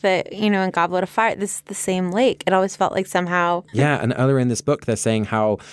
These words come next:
Speaker 2: the sun is shining and people wish they could just sit by the lake instead of revising.
Speaker 1: Yeah.
Speaker 2: Yeah.
Speaker 1: So I was reminded of something a little bit silly also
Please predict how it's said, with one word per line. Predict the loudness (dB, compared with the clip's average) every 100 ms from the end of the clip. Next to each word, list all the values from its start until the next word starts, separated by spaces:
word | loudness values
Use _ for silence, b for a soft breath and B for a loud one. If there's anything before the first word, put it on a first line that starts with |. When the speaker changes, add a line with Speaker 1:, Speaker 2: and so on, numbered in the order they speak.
| B
Speaker 2:
the | -4
sun | 0 0
is | 0
shining | 0 0 0 0 -2
and | -2
people | 0 2
wish | 0 0
they | -2
could | -2
just | -2
sit | -2 0
by | 0
the | 2
lake | 2 2 -2
instead | -4 -4 -2 -2
of | -2
revising. | 0 0 0 -4 -6 -6 -6
Speaker 1:
Yeah. | -6 -4 -4
Speaker 2:
Yeah. | -4 -6 -8 -16 _ _ _ _ B B B B B -8
Speaker 1:
So | 0 4 4 4
I | 2
was | 2 0
reminded | 2 4 2
of | 2
something | 0 0 2
a | 2
little | 2 0 2
bit | -2 -4
silly | -2 2 2 2 0 0
also | -2 0 0 2 2